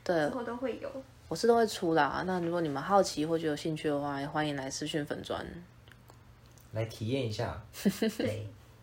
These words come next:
Speaker 3: 我今天也是来体验的。
Speaker 1: <laughs> 对，然后就突然被拉来录 Podcast。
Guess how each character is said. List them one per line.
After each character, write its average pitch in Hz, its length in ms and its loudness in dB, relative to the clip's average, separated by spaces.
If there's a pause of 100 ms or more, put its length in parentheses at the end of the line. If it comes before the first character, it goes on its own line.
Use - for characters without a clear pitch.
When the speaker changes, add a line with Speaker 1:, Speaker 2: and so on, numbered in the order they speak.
(380)
Speaker 3:
我 104 120 -8
今 120 160 -2
天 139 100 4
也 117 80 2
是 123 100 0
来 107 120 2
体 104 240 -10
验 101 200 -4
的。 - 60 -14 (320)
Speaker 1:
<laughs> 285 600 -6
对， 151 180 0
然 151 100 0
后 160 120 4
就 160 220 4
突 185 140 4
然 160 120 8
被 160 80 8
拉 156 100 10
来 143 120 8
录 143 120 2
Podcast。 - 460 2